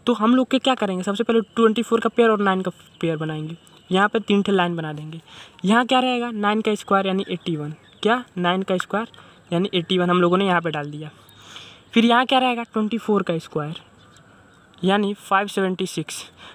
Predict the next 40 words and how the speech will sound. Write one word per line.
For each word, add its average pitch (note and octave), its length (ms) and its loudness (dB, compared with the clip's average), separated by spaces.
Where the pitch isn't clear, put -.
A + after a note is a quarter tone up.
फ़ाइव A3+ 160 2
सेवेंटी A#3 320 2
सिक्स A#3+ 200 -2
का A3+ 100 2
हम A3 80 2
लोग A3 100 -4
केवल A#3 180 4
हम A3 140 0
लोग A3 120 -2
जानते G#3 260 0
हैं G3+ 80 0
टू G#3+ 100 4
डिजिट G#3 260 2
रखना G#3 260 2
है, G3+ 60 2
तो G3+ 100 -2
हम F#3+ 80 0
लोग G3 120 -4
से G3 260 -2
सेवन F#3+ 260 2
सिक्स G3 220 -2
लिखेंगे G3+ 360 0
और E3+ 60 2
यहाँ F3+ 120 2
पे G3+ 100 -2
फ़ाइव F#3+ 300 0
as F#3+ 140 -4
a G#3 60 -6
carry E3+ 300 0
हो D#3 100 -2
जाएगा। D3 340 -8
फिर B3 100 4
तीसरा B3 320 4
स्टेप B3 240 2
क्या B3 120 2
था, A#3+ 120 -4
नाइन G#3 360 2
इंटू A3 300 -2
ट्वेंटी G3+ 360 -2
फ़ोर A#3 300 0